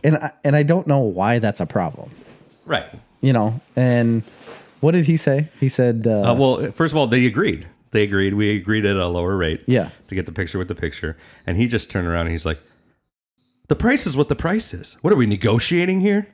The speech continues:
Speaker 1: <laughs>
Speaker 2: We're negotiating for a picture?" And at that point, me and Jerry were so thrown off that we're just like,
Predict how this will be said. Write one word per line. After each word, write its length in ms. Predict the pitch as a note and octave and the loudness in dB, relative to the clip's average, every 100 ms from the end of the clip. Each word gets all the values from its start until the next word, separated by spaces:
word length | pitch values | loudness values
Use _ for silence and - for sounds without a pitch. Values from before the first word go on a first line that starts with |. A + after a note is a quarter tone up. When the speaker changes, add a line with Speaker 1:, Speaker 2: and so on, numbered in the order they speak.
| - E3 | 0 0
Speaker 1:
<laughs> 220 | - - | 2 2
Speaker 2:
We're 100 | C#3 | 4
negotiating 680 | B2+ A2+ A#2 - D#3+ D3 | 4 2 0 2 2 2
for 100 | C#3+ | 2
a 60 | A2 | 0
picture?" 500 | - C3 - F3+ F#3+ - - - - | -2 -6 -4 -6 -6 -10 -16 -14 -6
And 100 | A2+ | -2
at 60 | A2+ | 2
that 180 | C#3 A2 | 0 2
point, 220 | A#2 A2 | 0 2
me 100 | A#2 | 2
and 80 | G#2+ | 2
Jerry 180 | A2+ | 2
were 120 | G2+ F#2 | 2 -2
so 320 | - D#3+ D3+ | -2 0 0
thrown 280 | C#3 B2 A2+ | 0 0 2
off 200 | G2+ G2+ | 0 0
that 80 | F2+ | -2
we're 80 | |
just 120 | F2+ F#2 | -2 -4
like, 200 | F2+ | -6